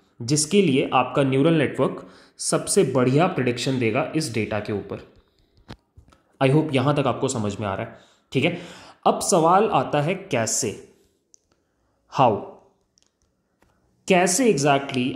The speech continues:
आप इन वेट्स और इन बायसेस का सही वैल्यू निकालोगे, वही हमें समझना है इस पूरे वीडियो में।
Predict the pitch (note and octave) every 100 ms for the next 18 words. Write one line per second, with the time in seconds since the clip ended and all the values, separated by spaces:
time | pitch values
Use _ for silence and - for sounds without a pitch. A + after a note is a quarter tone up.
0 | - C3+ C#3+ - E3+ C3+ A2+ A#2+ C#3 -
1 | - - - _ _ _ _ _ _ -
2 | C#3+ D#3+ C#3+ B2 A#2+ C3+ E3 E3+ - A#2
3 | C#3+ - C#3+ A#2+ F3 E3 B2+ G#2+ A#2 C3
4 | D#3 A#2 A2+ G#2+ A2 G2 F#2 - _ _
5 | _ - - _ - B2+ D3 G3 F3+ D3
6 | D3 A#2 A2+ B2 A#2+ A#2+ E3+ - D3 -
7 | B2 A#2+ A2 G#2 G#2 G2